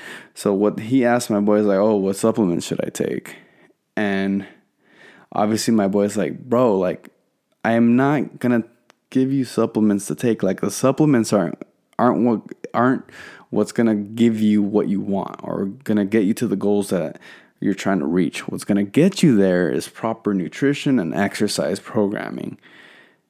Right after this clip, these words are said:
And I gave him that, and he didn't take that. And he got, and, and on top of that, he got bigger. Now, I don't know if, you know, s-, he was going through something, you know, kinda fell off the wagon or it got crazy, whatever it may be. I don't know.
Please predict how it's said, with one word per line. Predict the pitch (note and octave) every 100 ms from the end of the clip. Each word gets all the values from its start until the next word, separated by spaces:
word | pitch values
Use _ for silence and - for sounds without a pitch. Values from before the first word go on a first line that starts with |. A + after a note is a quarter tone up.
| _ -
And | A2
I | A2
gave | A2 E3+ F#3+
him | F#3
that, | F#2+ C2+
and | G2
he | A2+ G#2+ -
didn't | - A2+ B2+ -
take | - D#3+ F#3+ -
that. | F#2+ D#2+ - _ -
And | A2+ G#2
he | A#2
got, | A#2 A2+ -
and, | A#2+ -
and | G#2 A#2+
on | B2
top | E3 F#3
of | F3
that, |
he | C#3+
got | D#3+ C3
bigger. | D#3+ B2 G2+
Now, | G#2+ G2+ F2 - - - _ -
I | A2 A2
don't | G#2+ B2+ D3+ D#3+ A#2+
know | B2+ B2 B2 B2 B2 - _ -
if, | G#2 G#2 G2 - - - -
you | A2
know, | G#2 F#2+
s-, | - -
he | -
was | G#2 A#2
going | G#2+ A#2 A2
through | A2+
something, | A2 A#2 A2 G#2 A2 G#2+ G#2
you | F#2+
know, | F2+
kinda | - G2+ -
fell | F2+ F#2+
off | -
the | F2+
wagon | F2+ G#2 G#2+ G#2+ G#2 G2+ G2+
or | F#2+ F#2
it | F#2+
got | - -
crazy, | C3 A#2 A#2 G#2+
whatever | G#2 G#2 G#2 G2+
it |
may | F#2+ G#2+
be. | G2 F#2 -
I | - A#2
don't | A2
know. | F#2+ -